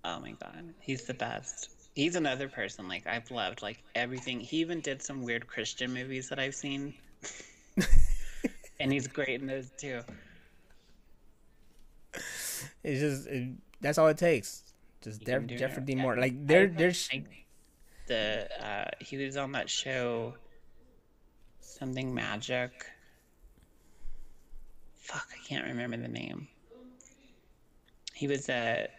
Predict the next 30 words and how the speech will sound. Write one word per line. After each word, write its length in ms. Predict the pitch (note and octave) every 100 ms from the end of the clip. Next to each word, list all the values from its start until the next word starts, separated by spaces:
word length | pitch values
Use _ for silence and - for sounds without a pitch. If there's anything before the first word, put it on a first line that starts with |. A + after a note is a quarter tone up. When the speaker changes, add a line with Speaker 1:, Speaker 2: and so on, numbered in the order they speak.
| - - -
Speaker 1:
like, 160 | B2+
a 80 | A2
hotel 600 | - C3+ C3+ - C3 B2+
owner. 480 | A2+ A2 - G1+ E3 - - - - - - _ _ - - - - - - - - - _ A#2+
And 80 |
it 40 | A2+
was 100 | G#2+
this 180 | A2 -
huge 320 | C#3 C3+ C#3
show 340 | - B2+ A#2+
about, 260 | A#2 A#2+ E2+
like, 200 | - -
him 240 | - A#2
and 80 | A2+
his 180 | A2+ -
family, 460 | A#2 A2 G#2+ G2+
and 140 | G2+ A2+
they 80 | A2
lived 240 | G#2+ A2
in 100 | G#2+
this 160 | G#2 -
hotel 480 | G2+ - A2 F2+ A2
in, 80 |
like, 160 | A2+ A2
the 120 | G#2
sixties. 680 | - A#2+ - - F#2 F2+ - - - - - _ -
It 40 |
was 80 | B2
really 360 | A#2+ B2 B2 A#2
good. 340 | - C2+ -